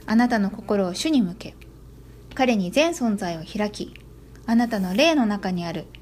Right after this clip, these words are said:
キリストの御顔にある栄光を見つめることです。彼にあなたを照らしていただきましょう。彼に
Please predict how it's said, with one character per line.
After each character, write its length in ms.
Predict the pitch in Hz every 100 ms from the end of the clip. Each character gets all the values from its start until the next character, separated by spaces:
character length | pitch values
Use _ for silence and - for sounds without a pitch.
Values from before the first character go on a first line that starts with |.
| -
キ 120 | - 214
リ 140 | 233
ス 60 | 226
ト 80 |
の 100 | 214
御 120 | 190 190
顔 240 | 220 208
に 120 | 202
あ 80 | 202
る 100 | 180
栄 160 | 208 214
光 200 | - 196
を 80 |
見 120 | 180 180
つ 120 | 233
め 120 | 254
る 100 | 269
こ 100 | 240
と 100 | 170
で 140 | 175
す。 180 | - - - - - - - - - - - -
彼 240 | 254 240
に 200 | 208 185 -
あ 80 | 214
な 140 | 233
た 120 | 220
を 60 | 190
照 160 | 220
ら 140 | 226 240
し 100 | -
て 120 | 320
い 80 | 269
た 100 | 196
だ 100 | 190
き 120 | 190
ま 160 | 170 180
し 120 | -
ょ 220 | 233 -
う。 120 | - - - - - - -
彼 240 | - 233 196
に 180 | 180